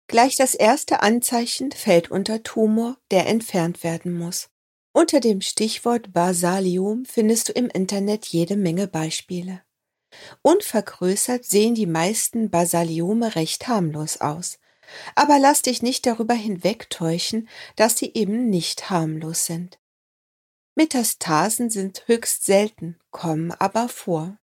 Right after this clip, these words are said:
Insofern ist das B Z K in den allermeisten Fällen nicht lebensbedrohlich, weshalb es auch als semi-maligne, semi-halb,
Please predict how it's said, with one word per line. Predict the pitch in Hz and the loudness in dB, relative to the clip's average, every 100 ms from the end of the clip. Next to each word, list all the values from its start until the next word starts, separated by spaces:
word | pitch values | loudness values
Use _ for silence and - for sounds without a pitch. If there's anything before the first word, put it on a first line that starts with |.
| _ _ _ _ _ _ - | _ _ _ _ _ _ 0
Insofern | 285 262 226 302 - - 220 240 - | 2 4 2 0 0 0 0 0 -4
ist | 208 - | -4 -2
das | 202 | -2
B | - 185 202 | -2 -2 -2
Z | - - 190 - | -4 -4 -4 -6
K | - 185 170 220 - - - | -10 -4 -4 -4 -10 -18 -4
in | 247 247 | 2 4
den | 240 - | 2 2
allermeisten | 190 233 262 220 202 - 208 | 2 4 2 0 0 -2 -4
Fällen | 202 - 170 180 190 | -6 -2 0 0 -2
nicht | 208 - - | -4 -6 0
lebensbedrohlich, | 202 196 185 - - - - 170 175 208 - _ _ _ | 0 0 -2 -6 -10 -12 -8 -6 -4 -6 -10 _ _ _
weshalb | 233 262 226 220 220 | 2 4 6 4 4
es | 285 - | 0 2
auch | 214 226 | 2 2
als | - 190 - | -2 -4 -2
semi-maligne, | 175 214 254 233 196 180 175 175 175 196 226 240 - | 2 2 4 2 2 0 -2 -2 -2 -2 -2 -4 -6
semi-halb, | 180 196 220 220 202 180 170 208 - | 0 2 4 2 -2 -2 -2 -2 -6